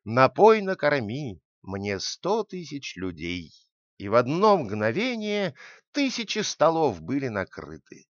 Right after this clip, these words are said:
"К такому торжеству нужна и музыка", скомандовал принц. "Я сам сыграю вам на скрипке".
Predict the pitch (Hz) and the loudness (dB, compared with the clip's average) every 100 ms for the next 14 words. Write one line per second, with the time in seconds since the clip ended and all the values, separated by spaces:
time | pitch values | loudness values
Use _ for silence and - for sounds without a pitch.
0 | _ _ _ - - - 151 185 185 170 | _ _ _ -14 -10 2 6 6 4 0
1 | 147 104 127 - 95 165 151 98 78 139 | 0 -2 -4 -6 -8 -6 -6 -8 -4 -4
2 | 165 110 92 127 185 247 202 135 85 - | -2 -4 -6 -6 -6 -10 -6 -4 -4 -6
3 | - - - - 98 104 104 92 90 95 | -20 -20 -8 -4 0 0 0 -2 -4 -4
4 | 104 92 78 - - - _ _ _ - | -6 -10 -10 -16 -20 -20 _ _ _ -4
5 | 190 220 - - 160 104 - - 82 90 | 4 4 4 4 4 4 -2 -8 -2 0
6 | 87 82 82 87 - - 82 71 - 69 | 0 -2 -4 -6 -8 -10 -16 -16 -18 -18
7 | 65 | -18